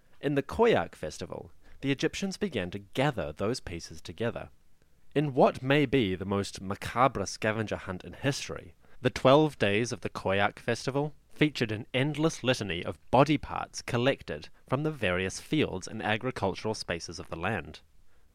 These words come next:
On the first day, day nineteen, they found Osiris's head. It was a head start. On day twenty, they found the eyes. Then they found the jaw, the neck,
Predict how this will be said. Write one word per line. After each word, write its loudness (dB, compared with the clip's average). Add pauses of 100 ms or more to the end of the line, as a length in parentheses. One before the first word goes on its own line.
(180)
On 6
the 4
first 6
day, -4 (160)
day 6
nineteen, -2 (140)
they 2
found 4
Osiris's 0
head. -10 (480)
It -2
was -2
a 0
head -6
start. -6 (880)
On 4
day 4
twenty, -4
they 2
found 4
the -2
eyes. 0 (400)
Then 6
they 2
found 2
the -2
jaw, 4 (340)
the 2
neck, 0